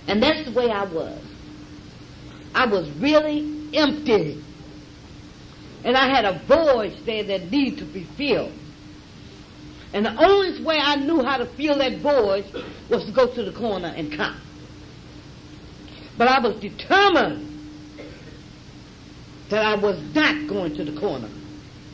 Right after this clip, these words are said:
and cop. I prayed to my God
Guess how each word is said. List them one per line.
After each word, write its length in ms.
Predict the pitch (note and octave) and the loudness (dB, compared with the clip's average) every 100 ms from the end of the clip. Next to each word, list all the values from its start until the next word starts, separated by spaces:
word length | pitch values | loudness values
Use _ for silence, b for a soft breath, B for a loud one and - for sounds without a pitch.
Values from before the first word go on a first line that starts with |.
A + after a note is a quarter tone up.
| - | -6
and 180 | D3+ D3+ | -4 -2
cop. 180 | E3 - - - - - - - - - - - - - - - - - - - - - - - - - - - - - - - | -4 -6 -12 -14 -14 -14 -14 -16 -18 -18 -18 -18 -18 -18 -18 -18 -18 -18 -18 -16 -18 -18 -18 -18 -18 -18 -18 -18 -16 -16 -12 -2
I 100 | - | -2
prayed 380 | - D#4 D4 D4+ | 4 8 8 8
to 40 | |
my 240 | D4+ B3+ D4 | 2 2 2
God 480 | A#3+ A3 E3+ B2+ | 2 2 0 -4